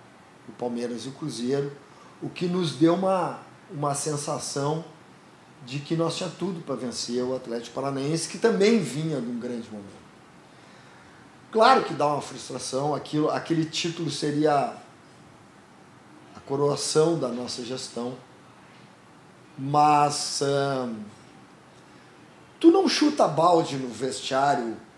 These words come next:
por uma derrota dentro de campo. Tu chu-, tu, não, não é o melhor momento, é, é o momento de tu reanimar o, o, o grupo, de tu valorizar as tuas virtudes. É,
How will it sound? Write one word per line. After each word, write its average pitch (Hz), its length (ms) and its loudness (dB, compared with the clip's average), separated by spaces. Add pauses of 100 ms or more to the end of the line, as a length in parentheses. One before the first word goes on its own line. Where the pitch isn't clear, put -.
(320)
por 135 160 -6
uma 139 180 -2
derrota 131 480 -2
dentro 117 200 -8
de - 120 -14
campo. 104 380 -16 (680)
Tu 117 120 -12
chu-, - 360 -10 (540)
tu, 143 100 -16
não, 180 520 -4
não 233 180 2
é 277 80 4
o 311 80 0
melhor 247 360 6
momento, 190 680 0 (400)
é, 175 100 -4
é 185 40 0
o 190 60 2
momento 220 400 0
de 190 140 -8
tu 208 160 -8
reanimar 190 640 4
o, 190 60 6 (420)
o, - 540 -12
o - 40 -2
grupo, 226 600 -2 (880)
de 127 140 -10
tu 143 160 -8
valorizar 156 760 4
as - 120 -4
tuas 156 240 0
virtudes. 156 920 -4 (640)
É, 117 680 -6